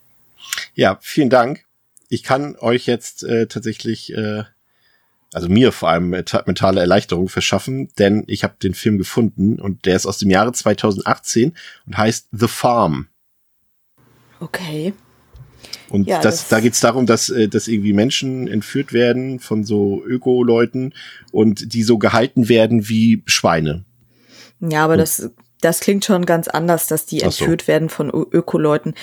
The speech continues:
Speaker 2: In dem Buch ist das so, dass, ähm, alle Tiere von einem Virus befallen sind und getötet werden und dann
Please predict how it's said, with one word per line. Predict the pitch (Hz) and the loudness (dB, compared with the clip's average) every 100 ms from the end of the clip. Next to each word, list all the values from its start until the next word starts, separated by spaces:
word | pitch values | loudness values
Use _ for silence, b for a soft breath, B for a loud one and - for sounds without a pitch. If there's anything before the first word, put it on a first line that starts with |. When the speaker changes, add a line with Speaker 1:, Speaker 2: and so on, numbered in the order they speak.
| B B | B B
Speaker 2:
In | 165 | 0
dem | 160 165 | 2 2
Buch | 175 185 | 0 0
ist | 180 | 2
das | 175 - | 2 2
so, | 170 170 165 _ - | 0 2 0 _ -2
dass, | 165 160 - - | -2 0 -2 0
ähm, | 165 160 151 | 0 0 0
alle | 160 175 | 0 0
Tiere | 170 202 202 190 180 | 0 2 4 4 2
von | 180 175 | 0 -2
einem | 165 | 2
Virus | 185 185 185 | 2 2 0
befallen | 175 - 165 165 170 | -6 -2 0 2 2
sind | 165 160 | 0 -2
und | - | -2
getötet | - 151 - 175 165 - | -2 -2 2 2 2 2
werden | 147 143 156 B B B | 2 2 -2 B B B
und | - 160 | -2 0
dann | 156 160 160 | 2 2 -2